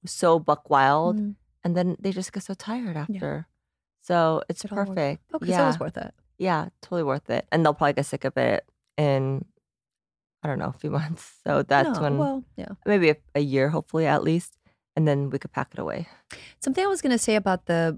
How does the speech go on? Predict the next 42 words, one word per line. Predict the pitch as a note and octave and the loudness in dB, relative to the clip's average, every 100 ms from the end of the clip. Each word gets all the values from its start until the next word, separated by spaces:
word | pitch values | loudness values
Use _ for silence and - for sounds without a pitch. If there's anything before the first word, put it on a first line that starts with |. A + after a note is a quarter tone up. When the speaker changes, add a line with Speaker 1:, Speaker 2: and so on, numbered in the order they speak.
| - | -6
Speaker 2:
when | F#3 F#3 | -4 0
you | F#3 | 0
have | F#3 | -2
a | F3 | -4
ton | - F3+ | -4 -4
of | E3+ | -4
toys, | - D#3+ D#3+ | -2 -2 0
'cause | E3+ | -2
you | F3 | -2
guys | E3 F3 | -2 -4
are | |
still | - F#3 | -4 -2
in | - F3 | -2 -2
that | E3+ D#3+ - | -2 -2 -4
stage. | - D3+ E3+ A3+ - - | -4 -2 -2 -2 -4 -4
I | G3 | 0
mean, | F#3 | 2
you, | E3+ D#3+ | 0 -2
you | - E3+ | -4 -4
just | E3+ | -4
said | E3+ E3 | -4 -2
that | D#3+ | -2
you | D#3+ | -2
got | D3+ D#3+ | -2 0
rid | D#3+ | -2
of | D#3 | -2
a | |
lot | D3+ D3+ | -2 -2
of | D#3+ | -2
them, | E3 E3 | -4 -2
but | F#3 F3+ - _ _ | 2 2 0 _ _
something | - A3+ B3+ B3 | -4 0 2 4
I | G#3 | 2
was | F#3 G3 G3 - | 2 2 2 4
learning | F3+ F3+ F3+ - | 2 4 0 2
among | F#3+ F3+ | 2 2
the | F3+ F3 | 2 0
things | F#3+ | 0
that | F#3 | 0
you | E3+ | 0
did | D#3+ E3 D3+ - | 0 0 -2 -2
keep | - C4 C4 | 0 2 2